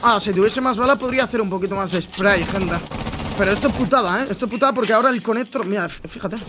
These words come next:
ese pavo que hace ahí. Fíjate, la tenemos en el conector, gente. ¿Qué, qué hace dando vueltas ese pavo? ¿Pero esto qué es?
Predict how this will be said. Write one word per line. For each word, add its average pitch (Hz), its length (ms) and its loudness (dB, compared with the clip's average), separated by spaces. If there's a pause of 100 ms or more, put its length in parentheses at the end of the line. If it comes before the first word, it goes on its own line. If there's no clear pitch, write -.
(160)
ese 175 160 -10
pavo 196 160 -2
que 180 80 -6
hace 160 160 -8
ahí. 214 140 -6 (2000)
Fíjate, 196 280 -2
la 196 100 -2
tenemos 202 280 -2
en 233 80 0
el 165 60 -4
conector, 202 360 -2
gente. 269 340 -2 (840)
¿Qué, 220 100 0
qué 214 180 0
hace 214 160 0
dando 196 240 2
vueltas 185 320 0
ese 165 120 -6
pavo? 277 220 0 (320)
¿Pero 175 120 -2
esto 214 140 -4
qué 185 140 2
es? 285 220 -4